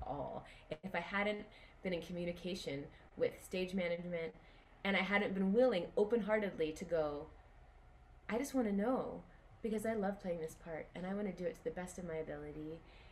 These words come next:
And if there's something I need to work on, I'd rather you work with me on it. And then they felt open and not attacked to,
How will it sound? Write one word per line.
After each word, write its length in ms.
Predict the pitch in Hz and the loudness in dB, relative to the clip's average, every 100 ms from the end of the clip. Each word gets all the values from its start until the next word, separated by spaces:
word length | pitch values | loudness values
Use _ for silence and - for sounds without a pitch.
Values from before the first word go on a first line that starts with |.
| - - | -12 -4
And 160 | 180 | -2
if 100 | 175 | 0
there's 180 | 185 180 | -2 -2
something 340 | 208 208 220 196 | -2 -2 -2 0
I 100 | 175 175 | -2 -2
need 160 | 175 | -6
to 100 | - | -4
work 360 | 165 196 202 202 | -2 -2 -4 -6
on, 80 | 175 | -4
I'd 140 | 165 170 | -4 -2
rather 220 | 180 202 | -2 0
you 140 | 190 | 0
work 240 | 175 220 240 | 0 -2 -2
with 160 | 247 | -6
me 120 | 160 151 | -6 -8
on 160 | 139 | -10
it. 140 | - - - - - - - | -10 -12 -16 -20 -20 -20 -2
And 120 | 190 202 | 4 6
then 140 | 208 | 6
they 160 | 214 277 | 6 4
felt 300 | - 196 - | 4 2 4
open 400 | 196 269 - 165 - | 6 6 6 4 4
and 100 | 180 | 4
not 140 | 214 | 4
attacked 720 | 208 - 214 143 135 - - - - - - - - - | 2 -2 -2 -2 -4 -10 -20 -20 -20 -20 -20 -20 -20 -4
to, 220 | 226 | -2